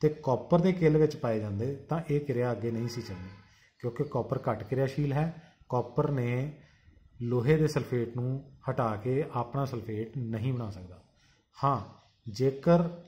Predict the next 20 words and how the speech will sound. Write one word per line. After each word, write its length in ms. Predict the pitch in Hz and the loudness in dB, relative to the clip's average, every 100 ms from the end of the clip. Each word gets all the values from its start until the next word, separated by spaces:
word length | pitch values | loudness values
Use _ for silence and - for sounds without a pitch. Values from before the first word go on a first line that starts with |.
| _ 117 | _ -4
ਲੋਹੇ 400 | 117 123 123 175 | 0 2 6 6
ਦੀ 140 | 180 | 6
ਸਲਫੇਟ 500 | 175 143 - 123 117 | 4 0 0 0 0
ਦੇ 140 | 120 | 0
ਵਿੱਚ 560 | 123 113 107 107 107 110 - - - - | 2 0 -2 -4 -4 -8 -16 -20 -18 -6
ਆਪਾਂ 360 | 123 - 135 | -4 0 0
ਜ਼ਿੰਕ 440 | 123 101 139 156 156 | 0 0 2 2 0
ਦੀ 380 | 143 143 143 143 _ _ - | 0 0 -2 -8 _ _ -6
ਜਾਂ 340 | 120 139 151 165 - - | 0 2 2 -2 -8 -6
ਕਿਸੇ 240 | 135 160 | 0 0
ਹੋਰ 500 | 123 120 127 147 104 | 0 2 6 6 4
ਜ਼ਿਆਦਾ 300 | 104 120 131 | -2 2 2
ਕਿਰਿਆਸ਼ੀਲ 600 | 135 123 123 127 127 131 135 - _ _ - | 2 2 2 0 -2 -2 -6 -16 _ _ 0
ਧਾਤ 260 | 139 110 110 - - _ _ - | 2 2 0 -8 -20 _ _ -4
ਦੇ, 240 | 127 123 - - | -4 -4 -14 -8
ਅਹ, 580 | 143 120 143 123 113 113 117 | -4 -4 -4 -4 -4 -6 -4
ਧਾਤ 220 | 131 110 113 | -2 0 0
ਉਹਦੇ 160 | 120 | 0
ਵਿੱਚ 160 | 123 - | 0 -2
ਰੱਖਾਂਗੇ, 720 | 104 - 135 135 143 147 | -6 -2 0 0 0 -4